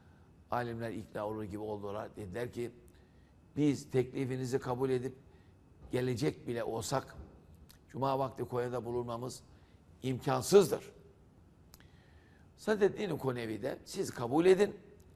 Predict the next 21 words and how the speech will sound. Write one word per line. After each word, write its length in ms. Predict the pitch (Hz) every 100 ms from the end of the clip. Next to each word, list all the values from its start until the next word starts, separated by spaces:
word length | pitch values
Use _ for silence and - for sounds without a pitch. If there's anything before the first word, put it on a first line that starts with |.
| - - - - - -
Allahu 380 | 120 147 160 160
Teala 380 | 156 151 151 147
Müslümanları 640 | 143 143 139 147 143 139 135
sevindirenlere 760 | 139 143 135 139 139 135 135
mahcup 380 | 131 127 127 127
etmez." 480 | 120 - 156 151 117
buyurdu. 320 | 113 - - - - - - - - - - - - -
Alimler 540 | 147 156 160 165 151
teklifi 420 | 160 156 151 139 143
kabul 320 | 143 165 170
edip 400 | 156 175 - - - - -
hemen 380 | 156 160 131 110
yola 260 | 143 202
çıktılar. 540 | - 202 - 202 196 - - - - - - - - - - - -
Birkaç 380 | 156 190 202 -
günlük 380 | 156 147 139
yolu 500 | 120 180 202 185 202 - - - - - - - -
bir 200 | 123 233
anda 320 | 240 180 165 -
kat 220 | - 147
edip, 520 | 135 202 - -